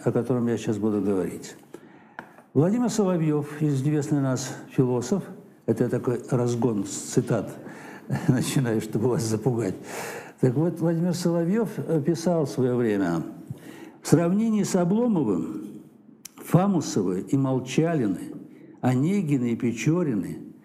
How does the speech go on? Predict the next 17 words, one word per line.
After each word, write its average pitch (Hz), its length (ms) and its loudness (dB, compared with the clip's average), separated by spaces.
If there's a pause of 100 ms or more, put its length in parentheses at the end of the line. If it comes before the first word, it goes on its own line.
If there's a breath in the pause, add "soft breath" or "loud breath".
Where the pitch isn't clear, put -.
(200 loud breath)
Маниловы 156 640 2
и 117 40 -2
Собакевичи, 139 1300 0
не 123 120 2
говоря 165 380 2
уже 160 140 2
о 165 40 0
героях 156 420 0
Островского, 143 800 0 (340 loud breath)
все 208 460 2
имеют 156 520 0
лишь 143 460 -2
специальное 147 880 0
значение». 104 640 -2 (580 loud breath)
Ну, 190 80 6
даже 190 240 2
если 156 480 0